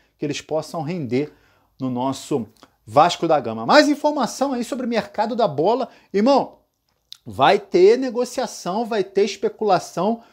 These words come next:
vai ter empresário oferecendo o jogador até julho, quando a janela abre de novo.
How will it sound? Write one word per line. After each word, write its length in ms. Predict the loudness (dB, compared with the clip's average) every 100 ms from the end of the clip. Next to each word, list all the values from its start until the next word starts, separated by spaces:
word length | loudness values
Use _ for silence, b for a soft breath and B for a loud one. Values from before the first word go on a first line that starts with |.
| b -2
vai 160 | 0
ter 420 | 0 2 8 8 6 -2
empresário 680 | -6 0 2 2 2 2 2
oferecendo 600 | 0 -4 -4 -4 -6 -2
o 40 |
jogador 400 | -2 0 0 2
até 260 | 0 2 -2
julho, 540 | 2 4 6 4 -2 -10 _ _ _ _
quando 200 | -10 -4
a 60 | -4
janela 600 | -4 -6 -6 -4 0 0
abre 200 | 0 -4
de 120 | -4
novo. 420 | 0 2 2 0